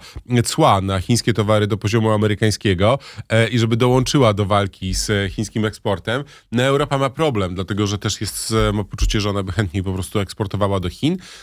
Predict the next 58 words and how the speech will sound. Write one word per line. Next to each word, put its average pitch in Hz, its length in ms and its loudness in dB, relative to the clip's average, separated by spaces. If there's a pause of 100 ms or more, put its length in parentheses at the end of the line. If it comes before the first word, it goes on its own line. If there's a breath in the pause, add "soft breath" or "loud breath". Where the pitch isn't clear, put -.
(200 loud breath)
a 139 120 -2
w - 40 -10
Chinach 113 520 -2 (260 soft breath)
jak 110 220 2
było, 123 240 2
tak 151 240 -4
jest. 90 240 -6
Ale 95 140 0
jak 131 220 0
jest, - 240 -2
tego 135 200 0
do 127 80 2
końca 120 260 2
nie 110 140 0
wiadomo, 107 340 0
dlatego 104 340 0
że 98 200 0 (280 loud breath)
nie 107 140 4
jesteśmy 110 380 0
w - 40 -10
stanie 98 400 0
w - 80 -10
pełni 110 280 2
zawierzyć 98 400 0
chińskim 104 360 0
danym. 110 280 0
W - 40 -14
każdym 104 300 0
razie 98 300 0
ceny 123 260 0
tam 117 140 -2
spadają, 80 520 -2
ale 98 160 -2
pensje, 104 420 0
zdaje 92 240 0
się, 90 220 0
też 127 380 0
i 107 280 -2
konsumpcja 110 460 0
nie 90 100 2
rośnie 90 320 -2 (260 loud breath)
tak 110 180 0
szybko, 98 240 -2
jakby 87 180 -2
chińskie 90 320 0
władze 80 280 -4
chciały. 71 300 -8 (380 loud breath)
Co 202 140 2
ważnego 165 340 0
się 131 120 -6
wydarzyło 135 320 0
w 127 40 -12
tym 135 140 -2
tygodniu? 123 300 0
Jak 131 140 0
rozumieć 131 300 0
te - 80 -2
informacje? 120 540 -2